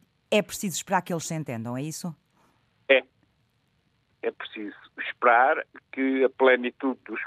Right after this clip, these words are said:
Speaker 2: poderes do Parlamento da Madeira se entenda, porque eles é que são soberanos para este efeito. Nem o Presidente da República pode interferir. E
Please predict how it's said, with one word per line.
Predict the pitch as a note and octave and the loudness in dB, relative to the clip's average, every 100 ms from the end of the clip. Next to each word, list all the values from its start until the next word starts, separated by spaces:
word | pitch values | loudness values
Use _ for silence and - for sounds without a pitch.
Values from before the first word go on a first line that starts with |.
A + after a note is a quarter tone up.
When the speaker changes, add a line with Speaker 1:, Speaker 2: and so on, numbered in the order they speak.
| - | -8
Speaker 2:
poderes | A#2+ B2+ A2+ F#2 - - | 0 4 4 2 -8 -10
do | - B2 | -4 -4
Parlamento | - G#2+ G2+ F#2+ G#2+ G#2+ F2+ - | 0 0 0 -2 -2 -4 -6 -6
da | |
Madeira | F2+ G2+ G2 C3 C#3+ D3+ | -2 0 4 4 4 0
se | - | 0
entenda, | E3+ F#3 D#3 C#3+ | -2 0 -2 -2
porque | - - A2+ | -8 2 2
eles | A2+ A2+ | 4 4
é | A2 | 2
que | - | 2
são | C#3+ C3+ | 0 0
soberanos | - D#3 C#3+ D3+ D3+ - | -2 2 4 4 2 -6
para | E3+ | -4
este | E3+ D#3+ F3 | -4 -6 -6
efeito. | E3 B2+ - _ _ _ _ - - - - - - _ | 0 -2 -2 _ _ _ _ -20 -20 -20 -20 -20 -20 _
Nem | B2+ C3+ | 0 2
o | C3 | 0
Presidente | - A#2+ B2 A#2 | -2 0 0 2
da | A2+ | 2
República | C3 - C3+ C#3+ - - | 2 0 -6 -6 -4 2
pode | C#3+ C#3 | 4 2
interferir. | C#3+ D#3 - - C#3+ - - - - | -6 -8 -8 -6 -6 -6 -20 -20 -2
E | C4+ | 2